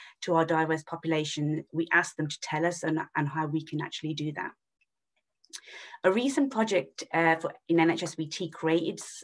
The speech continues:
uh, something called an I D L, which is an information digital link. So this is where the snods are highly encouraged,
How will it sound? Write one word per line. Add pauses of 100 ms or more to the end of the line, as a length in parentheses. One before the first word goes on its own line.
uh,
something
called
an
I
D
L,
which
is
an
information
digital
link. (640)
So
this
is
where
the
snods
are
highly
encouraged,